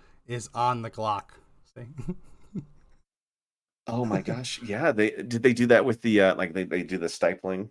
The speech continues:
Speaker 2: and they
Speaker 1: Yeah,
Speaker 2: pop-
Speaker 1: yeah, yes. Yeah. I, I think, I don't think that's a Glock Glock. I think that's probably their Glock. Um,
Speaker 2: Yeah. Yeah. Their, their
Speaker 1: but,
Speaker 2: dagger.
Speaker 1: um,
Speaker 2: Great little gun.
Speaker 1: But yeah, but that's the picture. And they tried to say he committed a felony 'cause the act of holding that gun was receiving it.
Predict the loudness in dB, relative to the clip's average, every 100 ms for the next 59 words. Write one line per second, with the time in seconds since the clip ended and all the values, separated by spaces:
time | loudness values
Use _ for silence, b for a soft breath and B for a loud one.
0 | -14 -12 -8 0 6 6 4 2 2 2
1 | 0 -2 -6 -2 0 4 4 4 4 6
2 | 4 6 6 6 4 4 4 0 2 4
3 | 4 2 4 4 4 -2 -2 -2 -2 0
4 | 0 0 -8 -8 -6 -4 -2 2 2 0
5 | -14 _ _ _ _ _ -2 4 6 4
6 | 2 -4 -14 -6 -2 -2 -2 -4 0 4
7 | 4 4 4 2 0 -4 -14 _ _ -2
8 | 0 0 2 0 0 -8 _ -4 0 0
9 | 0 -2 -2 -2 6 8 6 0 -4 0
10 | -2 -2 -8 -10 -14 _ _ _ _ -6
11 | -6 -6 2 2 2 -4 -4 -6 -6 -8
12 | -6 -4 -4 -4 -10 -12 -10 -4 -2 -2
13 | -6 -6 -4 -4 -6 -10 -12 -10 -14 -10
14 | -12 -10 -10 -12 -12 -16